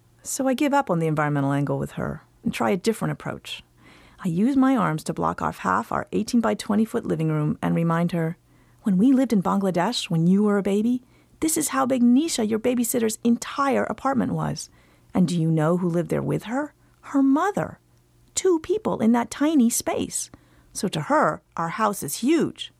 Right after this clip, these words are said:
This was a tough sell. It's hard to convince a child that the bigger your worldview is,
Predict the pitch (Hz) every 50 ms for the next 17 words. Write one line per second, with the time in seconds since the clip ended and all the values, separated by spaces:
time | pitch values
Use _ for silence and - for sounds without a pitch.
0 | _ _ _ _ _ _ _ _ _ _ _ _ _ _ _ _ _ - - -
1 | _ - - _ - - 294 - - 202 - 160 - - - - 175 180 - -
2 | - - 160 165 160 156 151 147 - _ _ _ _ - - 254 - - 294 302
3 | 302 - 285 277 277 233 196 190 180 - 170 - - 190 175 170 165 160 170 160
4 | - 165 160 175 180 175 170 165 165 170 165 160 175 175 170 160 156 160 160 196
5 | 190 165 151 147 147 147 - -